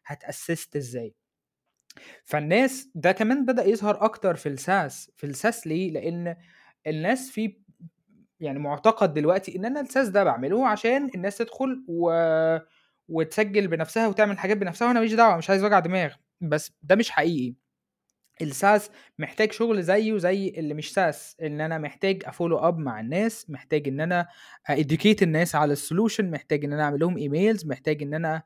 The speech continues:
آه، أعمل لهم سوشيال ميديا بوست، محتاج إن أنا أعمل شغل كتير جدا. وكل الشغل ده في النهاية بيصب زي ما اتكلمنا من شوية على تودو، إنك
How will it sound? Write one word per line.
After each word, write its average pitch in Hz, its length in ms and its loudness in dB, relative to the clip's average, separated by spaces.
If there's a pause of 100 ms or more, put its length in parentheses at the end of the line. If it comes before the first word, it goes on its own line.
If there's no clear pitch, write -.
(380)
آه، 151 40 -4
أعمل 143 500 0
لهم 170 140 2
سوشيال 160 340 0
ميديا 151 180 0
بوست، 185 480 2
محتاج 156 400 -4
إن 143 100 -6
أنا 165 140 -4
أعمل 165 280 -4
شغل 180 240 -6
كتير 170 240 -6
جدا. 175 380 -6 (360)
وكل 220 400 6
الشغل 208 340 0
ده 185 100 -2
في 190 100 -4
النهاية 175 560 -2 (260)
بيصب 175 380 0 (460)
زي 180 160 4
ما 214 60 0
اتكلمنا 196 520 2
من 175 120 -2
شوية 180 460 4
على 139 400 4
تودو، 151 400 4
إنك 135 440 -6